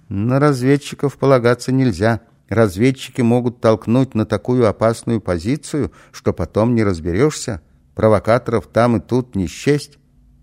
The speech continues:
Правильно сказал. Половина наших зарубежных агентов перевербована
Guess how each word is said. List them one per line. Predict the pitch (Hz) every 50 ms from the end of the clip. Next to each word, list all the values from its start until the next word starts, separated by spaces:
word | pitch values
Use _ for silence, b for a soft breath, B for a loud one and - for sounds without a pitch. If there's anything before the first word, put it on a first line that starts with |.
| _ _ _ _
Правильно | - - 76 76 71 - 82 78 73 76 80 80
сказал. | - - - 76 69 65 73 76 - 50 - - _ - - - - _ _ - _ _ _
Половина | - 98 110 117 120 131 131 127 123
наших | 113 117 120 123 120 - - 117 107 107
зарубежных | 95 107 104 104 98 95 113 117 117 107 104 104 - -
агентов | 95 90 98 113 127 127 117 - 104 98 - - b b b b b b _ _
перевербована | - 120 110 110 104 98 98 87 85 85 113 143 156 151 131 104 90 80 80 78